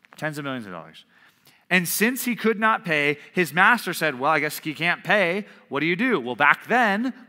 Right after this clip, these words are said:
very strict rules about all this. You didn't just say, "I declare bankruptcy," right? That's not how it worked. It's like, "I'm gonna get my money out of you one way or another." And the way that usually worked was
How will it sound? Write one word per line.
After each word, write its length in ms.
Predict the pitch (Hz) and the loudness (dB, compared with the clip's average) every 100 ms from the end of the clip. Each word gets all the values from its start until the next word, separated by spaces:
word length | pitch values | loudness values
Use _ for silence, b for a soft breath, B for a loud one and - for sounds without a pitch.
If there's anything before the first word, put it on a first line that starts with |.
| - | -4
very 220 | 143 151 | -2 -2
strict 340 | - - 196 | -4 -8 -8
rules 340 | 123 196 294 190 | -6 -4 -4 -2
about 200 | 151 131 | -2 0
all 120 | 123 | -2
this. 200 | 160 180 | -4 -6
You 60 | |
didn't 180 | 156 170 | -6 -6
just 140 | 151 - | -10 -8
say, 160 | 160 B B - | -8 B B -10
"I 140 | 202 | -10
declare 360 | 196 - 196 190 | -8 -8 -8 -4
bankruptcy," 640 | 202 202 185 - 123 95 | -6 -6 -12 -12 -12 -6
right? 180 | 120 143 B | -6 -6 B
That's 220 | - 117 | -12 -4
not 140 | 143 151 | -2 4
how 180 | 165 175 | 4 4
it 40 | |
worked. 380 | 202 185 - - b b b b | 2 2 -2 -20 b b b b
It's 80 | - | -8
like, 240 | 135 127 - - | -6 -8 -14 -12
"I'm 100 | 143 | -8
gonna 140 | 160 151 | -6 -4
get 220 | 170 165 | -4 -2
my 140 | 156 | -2
money 320 | 147 160 170 | 0 0 0
out 140 | 143 143 | -2 -2
of 80 | 139 | -4
you 140 | 135 | -4
one 180 | 139 180 | -2 -2
way 120 | 156 | -4
or 100 | 127 | -4
another." 280 | 113 113 151 | -6 -6 -6
And 80 | 165 | -6
the 60 | |
way 120 | 143 | -4
that 180 | 139 123 | -4 -4
usually 340 | 147 233 170 139 | -4 -4 -4 -4
worked 300 | 131 175 - B | -2 -4 -8 B
was 240 | 139 147 | -4 -4